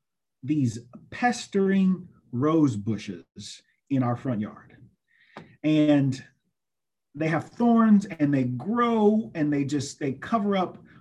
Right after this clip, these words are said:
our porch area. And we have a swing that I like to sit out on, but I can't enjoy sitting on the swing because I'm looking at these thorny rose bushes. And so we decided earlier on in the pandemic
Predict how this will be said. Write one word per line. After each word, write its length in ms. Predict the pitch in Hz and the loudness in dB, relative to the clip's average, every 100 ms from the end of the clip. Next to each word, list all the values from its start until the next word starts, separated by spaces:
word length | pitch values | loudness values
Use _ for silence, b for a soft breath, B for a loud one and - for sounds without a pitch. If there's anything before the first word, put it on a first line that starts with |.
| b | b
our 120 | 139 - | -10 -8
porch 440 | - 226 220 - 185 | 0 2 2 -4 -4
area. 500 | 190 190 185 180 175 | -2 0 0 -2 -4
And 100 | 151 | -6
we 80 | 175 | -2
have 120 | 160 | -2
a 40 | 135 | -4
swing 420 | - 202 208 190 | 0 4 6 6
that 80 | 156 | 2
I 20 | |
like 160 | 160 | 0
to 80 | 151 | -2
sit 160 | 127 170 | -4 -2
out 120 | 160 | 0
on, 220 | 160 160 | -2 -2
but 120 | 147 | -2
I 100 | 135 | -2
can't 340 | 131 - 214 - | -2 -2 -2 -2
enjoy 360 | 165 147 175 | -6 -2 0
sitting 260 | 165 170 156 | 0 -4 -2
on 120 | 139 | -2
the 60 | 127 | -2
swing 500 | - 165 143 117 120 B B B | -4 -2 2 2 0 B B B
because 360 | 143 - 147 127 | -2 2 0 0
I'm 180 | 143 156 | -2 0
looking 420 | 190 - 196 165 | 0 0 -2 0
at 260 | 147 143 - | -2 -4 -8
these 300 | 139 139 - | -6 -6 -6
thorny 300 | 165 165 151 | -6 -2 0
rose 260 | 147 156 | 0 -2
bushes. 460 | 110 95 - - - _ _ _ _ _ _ - _ | -4 -8 -14 -20 -20 _ _ _ _ _ _ -20 _
And 140 | 151 151 | -2 2
so 400 | 190 180 156 B B | 4 6 4 B B
we 220 | 151 269 | 6 6
decided 720 | 226 - 151 123 117 123 120 B B | 6 2 2 0 0 -2 -6 B B
earlier 360 | 170 185 185 175 | 0 4 4 4
on 220 | 165 160 | 4 0
in 500 | 156 156 143 143 139 | 0 4 4 4 0
the 80 | 135 | -6
pandemic 680 | - 160 135 175 127 120 | -2 2 2 2 0 -4